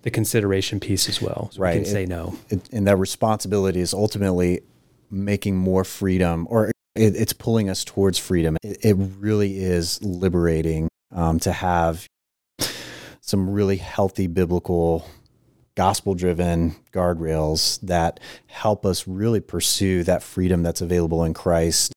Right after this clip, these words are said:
Speaker 1: Mm-hmm.
Speaker 2: Um, I can't help but think of Paul when he talks about forgetting these things, laying these things aside. I press on toward
Speaker 1: Mm-hmm.
Speaker 2: that high call of Christ Jesus. And I think we said this in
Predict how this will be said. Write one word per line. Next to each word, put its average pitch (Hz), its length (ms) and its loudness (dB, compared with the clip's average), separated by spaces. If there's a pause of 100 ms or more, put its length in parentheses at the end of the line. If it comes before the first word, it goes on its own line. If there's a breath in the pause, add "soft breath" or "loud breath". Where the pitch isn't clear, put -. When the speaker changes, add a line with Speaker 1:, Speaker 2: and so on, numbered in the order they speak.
Speaker 1:
Mm-hmm. 92 120 -4
Speaker 2:
Um, 85 200 2 (160)
I 85 80 0
can't - 600 -2 (200)
help - 240 2
but 87 100 -4
think 90 280 -2
of 85 260 0 (220)
Paul 85 320 0
when 85 100 -6
he 87 80 -4
talks - 380 0
about 82 300 0 (400)
forgetting 90 480 -2
these 85 200 0
things, 87 340 0
laying 90 220 2
these 87 220 0
things 90 360 0 (100)
aside. 85 720 0 (380 loud breath)
I 95 100 2
press - 420 -2
on 87 420 0 (460 soft breath)
toward 92 180 -2
Speaker 1:
Mm-hmm. - 0 -
Speaker 2:
that 90 140 2
high 92 320 0
call 85 500 0
of 92 80 -12
Christ 87 320 0
Jesus. 87 380 0
And 131 80 -2
I 127 40 0
think 220 180 0
we 160 80 2
said 107 200 -2
this 98 200 -2
in 95 340 0